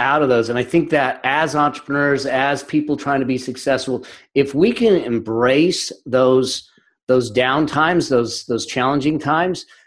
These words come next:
that when we come out of them, we flourish. Like you said, it's a different, a different person, a different business, a different dynamic comes to life in us. I know for me, at one point, I wa-, I got,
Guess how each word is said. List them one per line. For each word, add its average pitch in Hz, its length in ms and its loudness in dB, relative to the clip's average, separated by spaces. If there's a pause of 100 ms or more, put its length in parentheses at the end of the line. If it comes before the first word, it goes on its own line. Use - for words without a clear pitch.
(160)
that 131 320 0
when 156 240 4
we 165 140 4
come 139 240 -2
out 156 320 2
of 156 100 2
them, 123 180 2
we 135 120 2
flourish. 165 520 2
Like 151 200 0
you 151 40 2
said, 175 340 2
it's 107 160 -8
a 120 40 -8
different, 135 400 -2 (340)
a 123 60 -4
different 156 440 0
person, 156 420 2
a 113 40 -6
different 151 380 0
business, 143 380 0
a 104 120 -10
different 151 480 -2 (260)
dynamic 135 680 0
comes 147 400 -6
to 135 100 -4
life 127 440 -4
in 113 80 -2
us. 104 180 -8
I 127 60 -2
know 143 220 2
for 143 160 -2
me, 160 340 4
at 135 100 0
one 139 200 0
point, 139 240 0
I 139 100 -2
wa-, 127 340 -2
I 135 120 0
got, 139 300 -2